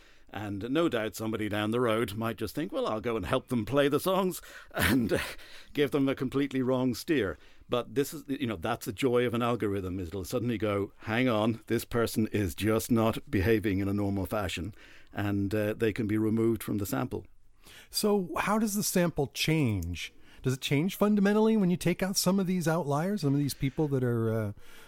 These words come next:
Speaker 2: are, are not, uh, completing the surveys in a, in a, um, uniform way?
Speaker 1: Well, it, it depends on, on what the outliers were doing. I mean, you could have a mix of outliers who are,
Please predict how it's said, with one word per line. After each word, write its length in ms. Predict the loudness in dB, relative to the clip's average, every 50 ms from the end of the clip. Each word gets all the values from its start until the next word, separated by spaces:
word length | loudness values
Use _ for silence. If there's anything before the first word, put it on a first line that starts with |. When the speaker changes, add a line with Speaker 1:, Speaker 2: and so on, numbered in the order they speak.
| -18 -10 -4
Speaker 2:
are, 500 | -2 -2 -2 -2 -2 -6 -6 -6 -4 -2
are 40 | 0
not, 500 | 0 2 2 2 0 -2 -4 -6 -4 -2
uh, 380 | 0 0 2 0 0 -2 -2 -4
completing 480 | -4 -4 -2 0 0 0 2 2 2 0
the 80 | 0 0
surveys 640 | 0 0 0 2 2 2 0 0 0 0 0 0
in 100 | 0 0
a, 180 | 0 0 -2 -4 -6 -12 -20 -20 -20 -20 -20 -20 -18 -8
in 180 | -4 -2 0 0
a, 320 | 2 0 0 0 0 -2
um, 440 | -2 -2 -2 -2 -4 -4 -4 -6 -6 -4 -2
uniform 460 | 0 2 2 2 0 0 0 0 0
way? 220 | 0 0 -2 -4 -6 -8 -16 _ -20 -20 -20 -20 -20 -20 -20 -20 -20 -10 -2
Speaker 1:
Well, 240 | 0 2 2 0 0 -2
it, 240 | -4 -4 -4 -6 -6
it 200 | -4 -4 -2 -2
depends 440 | -4 -6 -4 0 0 2 2 2 2
on, 300 | 2 2 4 2 2 0 -2 -2
on 320 | -2 0 0 0 0 -2 -2 0
what 180 | 0 -2 0
the 140 | 0 -2 0
outliers 560 | 0 -2 -2 -2 -2 0 0 0 -2 -4 -4
were 140 | -4 -4 -4
doing. 400 | 0 2 2 2 2 0 -2 -2
I 20 | -2
mean, 160 | 0 2 2
you 100 | 2 0
could 200 | 0 0 0 2
have 160 | 2 2 4
a 40 | 4
mix 300 | 4 2 2 0 0 -2
of 100 | 0 2
outliers 540 | 2 2 2 2 2 2 2 2 0 -2 -2
who 180 | -2 0 0
are, 220 | 0 0 -2 -4